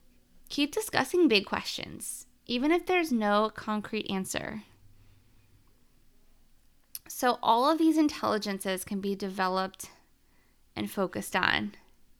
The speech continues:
I know that when I see my students, I don't see their test scores.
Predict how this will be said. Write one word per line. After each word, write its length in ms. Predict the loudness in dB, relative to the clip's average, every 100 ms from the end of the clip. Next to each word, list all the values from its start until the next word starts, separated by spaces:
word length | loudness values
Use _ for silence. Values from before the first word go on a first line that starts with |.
| -20 -20 -20 -20 -16 -2
I 120 | 2
know 160 | 4 6
that 160 | 6
when 140 | 4 6
I 360 | 6 6 4 -4
see 260 | -6 -4
my 160 | -2 -2
students, 680 | -4 -6 -4 -2 -6 -10 -16 _ _ 0
I 120 | 2
don't 180 | 2 -2
see 140 | -4
their 140 | -4 -4
test 260 | -8 -10
scores. 680 | -10 -4 -2 -2 -4 -8 -18